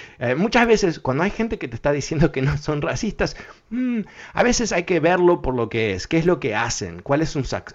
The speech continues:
acciones. Esto, qu-, quiero leerte lo que, lo que él dijo. Esto es textual, lo que él dijo. Esto no es mi interpretación. "The Democratic Party is trying to replace the current electorate of the voters now casting ballots with new people. More obedient voters from the third world." Ok,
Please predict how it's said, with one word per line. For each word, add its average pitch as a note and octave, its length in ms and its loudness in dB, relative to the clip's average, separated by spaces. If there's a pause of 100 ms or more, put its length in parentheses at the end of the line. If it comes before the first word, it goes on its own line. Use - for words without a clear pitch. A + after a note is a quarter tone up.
acciones. F2 400 -10
Esto, A#3+ 200 -2
qu-, G3 120 -20
quiero B3+ 220 -4
leerte F#3+ 320 2
lo A2+ 120 0
que, F#2+ 320 -4
lo G2+ 140 -2
que A2+ 160 -2
él A2 140 -2
dijo. A2+ 320 -4
Esto G3+ 160 0
es - 120 -4
textual, G2 680 -4
lo F2+ 100 -10
que F2 100 -10
él E2 100 -12
dijo. E2+ 280 -14
Esto C3+ 200 -4
no B2 160 2
es A2 240 -2
mi A2+ 160 -2
interpretación. F#2 580 -8 (340)
"The D3 100 4
Democratic G3 480 4
Party D#3+ 380 4
is C3 140 -4
trying F#3 460 2
to E3 120 -2
replace C#3 640 0
the C#3 160 -2
current A#3+ 400 -2
electorate E3 680 2
of B2 140 0
the A#2+ 180 0
voters A#2+ 480 4
now A#2+ 300 0
casting D3+ 520 2
ballots G2 420 0
with D3+ 140 2
new F#3+ 220 6
people. A3+ 580 4 (500)
More C3+ 360 2
obedient C#3+ 720 -4
voters G#2+ 520 -2
from G2 200 -10
the F2+ 80 -4
third G#2+ 280 -2
world." G2 380 -6
Ok, C#3+ 120 -4